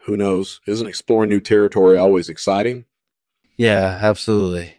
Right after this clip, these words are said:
Speaker 2: It's always fun to discover new things and go on daring quests like that. So what are your thoughts on manometers now?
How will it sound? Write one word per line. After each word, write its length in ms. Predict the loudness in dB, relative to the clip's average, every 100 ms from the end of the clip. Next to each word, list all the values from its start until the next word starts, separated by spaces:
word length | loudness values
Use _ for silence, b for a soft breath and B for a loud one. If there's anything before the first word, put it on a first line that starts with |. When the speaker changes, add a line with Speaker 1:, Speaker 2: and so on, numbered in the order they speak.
| _
Speaker 2:
It's 160 | -4 2
always 200 | 2 2
fun 180 | -2 -2
to 80 |
discover 420 | -4 -4 -2 -2 -2
new 160 | -2
things 280 | -2 -6 -6
and 100 | -4
go 120 | -2
on 200 | -2 -2
daring 300 | 0 0 -2
quests 320 | -4 -6 -6
like 160 | -10 -8
that. 300 | -8 -8 -12 _
So 220 | -2 0
what 200 | 2 2
are 40 | 2
your 180 | 2 2
thoughts 480 | 0 0 0 -2
on 140 | -4 -4
manometers 600 | -6 -6 -8 -10 -12 -12
now? 420 | -14 -14 -16